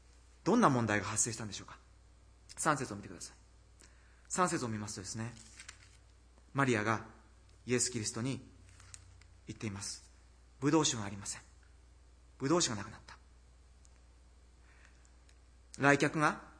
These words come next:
飲んで楽しむためのブドウ酒がなくなってしまいました。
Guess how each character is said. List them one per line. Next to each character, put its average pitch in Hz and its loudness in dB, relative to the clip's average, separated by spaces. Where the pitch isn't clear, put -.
飲 175 4
ん 180 2
で 120 0
楽 190 2
し 226 4
む 156 0
た 117 -4
め 110 -2
の 117 -2
ブ 143 2
ド 226 6
ウ 214 6
酒 113 2
が 104 4
な 110 -4
く 120 -4
な 110 -2
っ 110 -2
て 113 -10
し 113 -6
ま 107 -6
い - -10
ま 104 -12
し - -8
た。 - -12